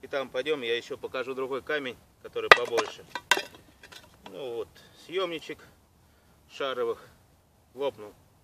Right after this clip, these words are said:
Его взяли и выкинули. То есть его можно ещё подремонтировать и снимать шаровые. Вот это какая-то втулка.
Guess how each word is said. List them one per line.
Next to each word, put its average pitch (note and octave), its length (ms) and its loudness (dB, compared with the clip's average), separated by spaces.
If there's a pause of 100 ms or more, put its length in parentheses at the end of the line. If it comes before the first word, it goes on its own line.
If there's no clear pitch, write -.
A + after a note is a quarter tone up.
(720)
Его A2+ 140 2
взяли A2 320 0
и G#2 40 0
выкинули. G#2 420 -8
То - 100 -20
есть - 100 -18
его A#2 140 0
можно A#2 240 -2
ещё G#2 160 -10
подремонтировать B2+ 760 -4
и A2 40 -14
снимать C#3+ 340 -4
шаровые. D#3 500 0 (1200)
Вот - 140 -14
это B2 180 -2
какая-то G#2 400 -6
втулка. D#3+ 540 -6